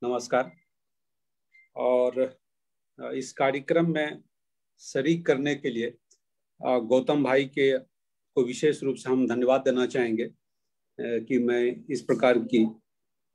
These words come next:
की क्रिया से जो है live पहली बार हो रहा हूँ। आ, दोस्तों, महुआ घटवारी की चर्चा फणीश्वर नाथ रेणु ने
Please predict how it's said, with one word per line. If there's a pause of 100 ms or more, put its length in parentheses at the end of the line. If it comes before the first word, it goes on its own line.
(520)
की
क्रिया
से
जो
है (580)
live (120)
पहली
बार
हो
रहा
हूँ। (1160)
आ, (420)
दोस्तों, (800)
महुआ
घटवारी (840)
की
चर्चा (1800)
फणीश्वर
नाथ
रेणु
ने